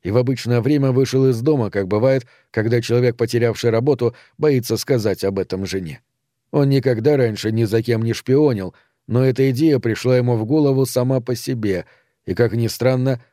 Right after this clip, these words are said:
показалась знакомой. Вся процедура вознаградила его странным головокружительным возбуждением.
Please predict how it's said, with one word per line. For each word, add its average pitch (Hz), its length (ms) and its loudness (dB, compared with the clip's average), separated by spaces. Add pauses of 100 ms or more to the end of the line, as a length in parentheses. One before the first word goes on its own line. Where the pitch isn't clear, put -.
(200)
показалась 120 540 0
знакомой. 120 600 -4 (420)
Вся 127 240 -4
процедура 123 640 0 (320)
вознаградила 139 720 2
его 120 200 2
странным 123 560 -2
головокружительным 131 960 0
возбуждением. 117 880 -4